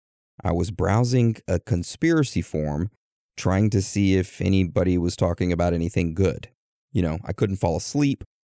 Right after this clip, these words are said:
I was on my phone just browsing it. I happened to stumble across a post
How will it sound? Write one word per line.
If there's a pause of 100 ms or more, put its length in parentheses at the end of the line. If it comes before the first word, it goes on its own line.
(120)
I
was
on
my
phone
just
browsing
it. (760)
I
happened
to
stumble
across
a
post